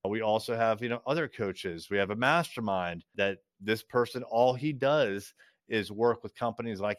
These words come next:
ours to grow their businesses. So those are several examples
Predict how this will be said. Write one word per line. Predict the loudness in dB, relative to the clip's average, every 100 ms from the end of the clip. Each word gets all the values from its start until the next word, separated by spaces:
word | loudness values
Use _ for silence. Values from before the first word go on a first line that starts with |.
| 0
ours | 2 2 0
to | -6
grow | -6 -2
their | -2 -2
businesses. | -4 -6 -10 -12 -14 -16 _ _
So | 6 8 8 -2 _
those | 4 6
are | 4
several | 2 -2 8 8 8 4
examples | 2 2 2 4 2 0 -2